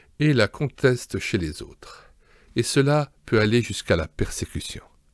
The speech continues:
En matière de moquerie, de dérision et de violence, le diable s'y entend. Mais,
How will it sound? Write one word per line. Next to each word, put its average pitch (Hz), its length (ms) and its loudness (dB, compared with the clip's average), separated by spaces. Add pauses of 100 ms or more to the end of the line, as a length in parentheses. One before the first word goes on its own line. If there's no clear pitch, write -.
(580)
En 101 120 2
matière 131 400 2
de 110 80 2
moquerie, 120 500 0
de 101 100 -4
dérision 110 540 -2
et 95 60 0
de 90 100 -2
violence, 107 640 -2 (420)
le 127 180 6
diable 101 440 2
s'y - 220 -2
entend. - 400 -6 (1500)
Mais, 143 340 2